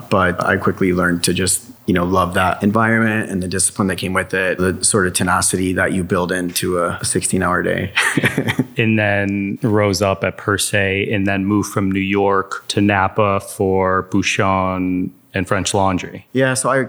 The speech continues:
Speaker 1: I had been at Per Se at three years for that time. My wife and I, we were gonna move to France, do a little, you know, two-year adventure somewhere over there.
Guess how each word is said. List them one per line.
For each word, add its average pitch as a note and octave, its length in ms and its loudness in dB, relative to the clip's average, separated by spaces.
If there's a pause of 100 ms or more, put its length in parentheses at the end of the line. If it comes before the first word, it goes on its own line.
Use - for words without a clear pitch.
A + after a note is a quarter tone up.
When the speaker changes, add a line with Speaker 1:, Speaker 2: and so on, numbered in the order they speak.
Speaker 1:
I B2 140 2
had A#2+ 240 0
been C3 160 2
at A#2 140 0
Per B2 100 0
Se A#2 180 2
at A2 100 0
three A#2+ 160 0
years A2+ 200 2
for A#2 80 0
that G#2+ 160 2
time. A2 180 0
My G#2+ 80 2
wife G#2 240 2
and G#2+ 100 0
I, G#2 280 -2
we G2+ 160 0
were G2+ 100 0
gonna G2+ 180 0
move G2 280 -4
to G2 640 -4
France, C3+ 520 0 (300)
do A2 160 -2
a - 20 0
little, F#2 320 0
you F#2 100 -6
know, F#2 120 -8
two-year F#2 360 2
adventure G2 460 0
somewhere F#2 260 0
over F2+ 140 -2
there. G2 580 0